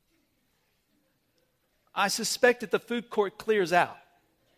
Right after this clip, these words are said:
Now, don't you think it's interesting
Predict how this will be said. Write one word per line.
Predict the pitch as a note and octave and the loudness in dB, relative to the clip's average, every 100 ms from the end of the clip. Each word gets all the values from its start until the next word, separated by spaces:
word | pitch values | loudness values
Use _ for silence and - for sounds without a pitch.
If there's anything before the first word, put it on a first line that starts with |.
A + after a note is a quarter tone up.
| _ _ _ _ _ _ _ _ _ _ _ _ _ _ _ _ _ _ _ _ _ _ _ | _ _ _ _ _ _ _ _ _ _ _ _ _ _ _ _ _ _ _ _ _ _ _
Now, | G#3+ G#3+ - _ _ _ _ _ _ _ _ _ _ _ | -6 -6 -8 _ _ _ _ _ _ _ _ _ _ _
don't | G#3 B3+ | -8 -4
you | D#4 | -2
think | D#4+ C4+ | -2 -4
it's | A#3+ - | -6 -6
interesting | G3 A3 G#3+ - G#3+ G3+ | -8 -6 -8 -8 -10 -14